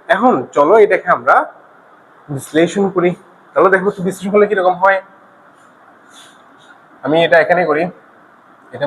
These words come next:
মুছে দিচ্ছি, খেয়াল করো। এখানে আমি বসালাম যোগ, এখানে গুণ করে দাও, তাহলে কি হবে?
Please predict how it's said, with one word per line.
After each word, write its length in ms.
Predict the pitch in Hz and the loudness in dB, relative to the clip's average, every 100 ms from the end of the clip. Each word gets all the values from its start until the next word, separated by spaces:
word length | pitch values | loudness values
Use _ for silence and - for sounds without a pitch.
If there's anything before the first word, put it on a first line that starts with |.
| 135 | -8
মুছে 180 | 123 147 | -8 -10
দিচ্ছি, 200 | 139 143 143 | -12 -12 -8
খেয়াল 160 | 147 156 | -8 -6
করো। 140 | 131 165 - - - _ - - - - _ - _ _ _ _ - | -8 -8 -16 -20 -20 _ -20 -20 -20 -20 _ -20 _ _ _ _ -14
এখানে 240 | 135 180 185 | -4 0 2
আমি 120 | 160 135 | 0 0
বসালাম 380 | 139 - 160 165 170 - _ _ _ _ - _ _ _ _ - - 117 | -2 0 0 0 -4 -18 _ _ _ _ -20 _ _ _ _ -20 -20 -6
যোগ, 160 | 160 165 - - - _ _ - | -2 -2 -4 -20 -20 _ _ -8
এখানে 240 | 151 185 175 | -2 -2 0
গুণ 120 | 170 165 | 0 2
করে 140 | 156 165 | 2 4
দাও, 120 | 151 135 | 2 2
তাহলে 160 | 147 165 | -2 -2
কি 60 | 170 | 0
হবে? 180 | 165 175 | 0 0